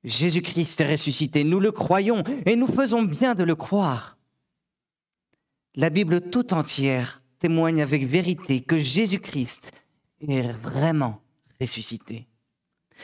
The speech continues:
C'est seulement par cette résurrection que nous avons l'assurance de la vie éternelle.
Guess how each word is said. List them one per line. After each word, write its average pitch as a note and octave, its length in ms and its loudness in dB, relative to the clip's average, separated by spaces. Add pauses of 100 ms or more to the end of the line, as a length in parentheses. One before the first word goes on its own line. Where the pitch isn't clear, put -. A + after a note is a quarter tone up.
(200)
C'est F#3 160 -2
seulement A#3 400 2
par G3 180 0
cette F3+ 220 0
résurrection F3+ 580 2
que F3 100 0
nous E3 200 2
avons E3+ 220 2
l'assurance E3+ 880 0
de D#3+ 80 4
la D3+ 120 4
vie D3 220 0
éternelle. D#3+ 720 0